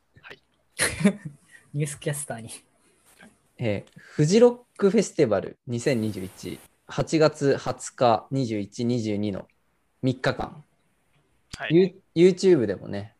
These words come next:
Speaker 3: まあ、ライブ配信があっていて。まあ、その開催についての、まあ、賛否、Pの方が多いのかな？わかんないけど。
Speaker 1: はい。
Speaker 3: ね、まあ、三万五千四百四十九人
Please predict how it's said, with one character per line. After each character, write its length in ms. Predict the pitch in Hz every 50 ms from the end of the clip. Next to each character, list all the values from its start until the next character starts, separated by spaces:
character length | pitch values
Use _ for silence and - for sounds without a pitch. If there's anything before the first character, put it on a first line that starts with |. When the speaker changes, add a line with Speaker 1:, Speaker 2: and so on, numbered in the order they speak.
| _ -
Speaker 3:
ま 320 | 98 98 98 - - -
あ、 20 | _ -
ラ 160 | 123 113 110
イ 60 | 104
ブ 60 | 107 107
配 180 | 113 98 98
信 180 | - 98 92 95
が 100 | - -
あ 40 | -
っ 100 | - _
て 80 | -
い 80 | - -
て。 300 | - _ - - _ _ _ _ _
ま 80 | - 120
あ、 40 | 117
そ 80 | - 120
の 80 | 113
開 240 | - - 180 202 247
催 400 | 262 - - 269 269 262 262 254
に 180 | 262 262 254 247
つ 220 | - - 262 262
い 160 | 254 233 240
て 120 | - 151 131
の、 520 | 117 113 113 110 107 101 98 - - - -
ま 140 | 117 113
あ、 40 | 113
賛 440 | - - - 147 147 143 135 - - _ -
否、 340 | 104 98 92 - - _ _ _ _ _ _ _ _ _
P 140 | - 135 131
の 100 | 117 107
方 180 | 104 117 110 101
が 100 | - 95
多 120 | 110 143
い 60 | 180
の 80 | 185 175
か 100 | 175 131
な？ 300 | 135 151 160 156 - _
わ 140 | - - 101
か 100 | - 110
ん 60 | 107
な 80 | 104 95
い 60 | -
け 100 | - -
ど。 80 | - -
Speaker 1:
は 120 | - -
い。 140 | - - _ _ _ _ _ _ _ _ _ _ _ _ _ _ _ _ _ _ _
Speaker 3:
ね、 300 | 131 139 127 - - -
ま 60 | - 117
あ、 20 |
三 460 | - - 131 135 135 139 139 139 139
万 260 | 135 135 127 110 104 101
五 100 | 110 117
千 400 | - - 131 113 98 95 - - -
四 220 | 131 143 151 147
百 500 | 135 110 - - - 101 90 85 - _ _ _ _ _ _ _ _ _ _ _ _ -
四 180 | 143 156 156 123
十 80 | 113 104
九 180 | - 160 139
人 260 | 107 - - - -